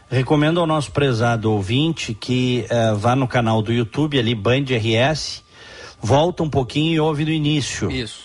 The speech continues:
Speaker 1: que
Speaker 2: isso aí.
Speaker 1: fica gravado, tá? O programa vai ficar gravado, porque a gente falou bastante de eleição americana
Speaker 2: É,
Speaker 1: aqui, no início aqui do primeira edição. Obrigado pela mensagem.
Speaker 2: O Fábio de Viamão,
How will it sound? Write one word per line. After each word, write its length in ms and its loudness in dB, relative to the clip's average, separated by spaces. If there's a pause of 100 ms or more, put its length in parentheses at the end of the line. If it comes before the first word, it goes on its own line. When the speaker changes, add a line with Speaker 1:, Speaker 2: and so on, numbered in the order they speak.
Speaker 1:
que 120 -2
Speaker 2:
isso 60 0
aí. 60 0
Speaker 1:
fica 180 2
gravado, 640 0
tá? 340 -2 (200)
O 60 -20
programa 280 0
vai 60 2
ficar 200 0
gravado, 480 0
porque 100 -6
a 20 -2
gente 160 -2
falou 240 2
bastante 520 -2
de 60 0
eleição 420 0
americana 560 0
Speaker 2:
É, 20 2
Speaker 1:
aqui, 260 0 (460)
no 240 4
início 720 0
aqui 300 -4
do 160 -4
primeira 380 -2
edição. 340 -6
Obrigado 420 -2
pela 220 0
mensagem. 520 -2
Speaker 2:
O 140 2
Fábio 500 2
de 140 0
Viamão, 720 4